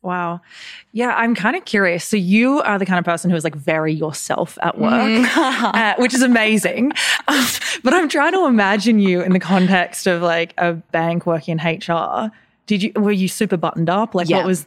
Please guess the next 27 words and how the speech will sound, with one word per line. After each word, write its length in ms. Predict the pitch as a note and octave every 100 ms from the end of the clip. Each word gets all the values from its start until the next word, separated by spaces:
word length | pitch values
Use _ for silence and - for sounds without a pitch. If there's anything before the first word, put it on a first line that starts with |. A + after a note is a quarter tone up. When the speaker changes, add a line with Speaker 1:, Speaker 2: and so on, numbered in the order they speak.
| _ F#3+
Speaker 1:
okay. 300 | E3 D3 F#3+ G3
Speaker 2:
Yeah, 260 | F3+ C3+ - -
I 100 | G3+
think 200 | G3 F#3
I 100 | G3+
was 160 | G#3+ F3
very 580 | C#3+ D#3 D3 D3 D3
different. 560 | C#3+ C3+ - F3+ C#4 C4 - - -
I 100 | F3
had 320 | D#3+ F3+ E3+ F3
a 60 |
couple 720 | - - - F3 - E3+ E3+ -
of 300 | D#3 D3+ -
friends 800 | - C3+ A2+ A3+ C#4+ E4 - - - - _
where 260 | D3+ D#3+ D3
we 240 | C#3+ C#3+
would 360 | C#3 D3 C3 C#3
be 200 | D3 C#3
ourselves 680 | C3 C#3 - B2 D3 A#3+ G3
as 100 | D#3+
soon 240 | - D3
as 120 | C#3 D3
we 100 | C#3
walked 340 | B2 F#2 -
out 180 | C3 -
the 60 |
door, 480 | - A2 - B3 D4